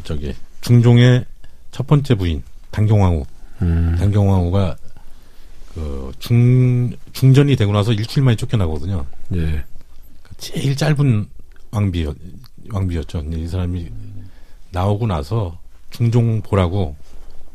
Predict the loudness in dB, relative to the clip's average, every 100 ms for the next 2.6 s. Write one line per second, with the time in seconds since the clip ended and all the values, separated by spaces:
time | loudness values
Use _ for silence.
0 | -8 -4 0 4 4 4 4 2 0 -4
1 | -8 -2 2 2 2 2 0 -2 -2 -4
2 | -6 -6 -4 -4 -4